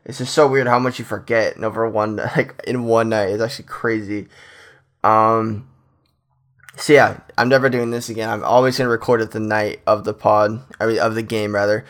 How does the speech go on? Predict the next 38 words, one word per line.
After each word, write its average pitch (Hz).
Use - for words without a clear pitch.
'Cause 139
I 127
can't 170
even 117
talk 139
either. 135
I'm, 135
I'm 139
stuttering 135
more 127
than 120
usual. 123
Like, 104
god 117
damn, 123
bro. 104
Um, 110
the 139
Clippers 175
were 135
hunt-, 147
I 147
really 208
like 175
the, 131
the 104
process 127
the 127
Clippers, 135
uh, 117
came 120
into 120
tonight. 127
Um, 110
there 131
were 131
times 131
where 120